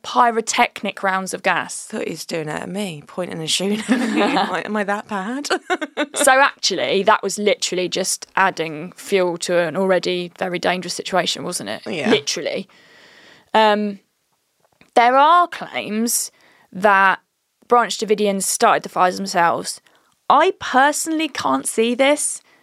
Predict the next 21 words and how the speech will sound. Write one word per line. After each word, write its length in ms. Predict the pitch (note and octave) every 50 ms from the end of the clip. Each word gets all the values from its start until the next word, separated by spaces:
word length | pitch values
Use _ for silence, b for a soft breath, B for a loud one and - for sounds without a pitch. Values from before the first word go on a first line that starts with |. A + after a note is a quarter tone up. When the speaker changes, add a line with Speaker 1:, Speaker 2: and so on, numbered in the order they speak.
| b b
Speaker 1:
because 320 | - A3 A3 - A#3 G#3+ -
there 140 | A3+ G#3+ G#3+
were 80 | G#3+
children 440 | G#3+ - G3 G3+ G3 F#3+ - G3+ G3+
in 140 | G3 G3 G3
there, 360 | G3 F#3+ G3+ G#3+ A#3 B3 - b b b b b b b b b b
and 120 | G#3+ G#3
I 100 | G3+ G3+ G3+
just 440 | - - A3+ G3+ G3+ - - - -
don't 240 | G#3+ G3+ G3 -
think 220 | - - G#3 G3 -
they 140 | F#3+ F#3+ F#3
would 120 | F#3 F#3
have 100 | F3+ -
done 260 | F#3+ F#3 F3+ F3+ F#3
that. 280 | F#3 F3 G#3+ - - _ B B B B B B B B B B B -
Um, 400 | G3+ G3 G3 F#3+ F#3+ G3 F#3+ - _ _ _ _ _ _ _ _ _ _ _ - -
and 180 | G#3 G3+ G3+
when, 540 | G#3 A#3 A#3 A3 G#3+ G#3 G#3 G#3 G#3 G3 G3 b b b b b b b b b b b b b b b b b _ _ _ _ _ _ _ _ -
you 80 | A3+ A3
know, 160 | G3+ F#3+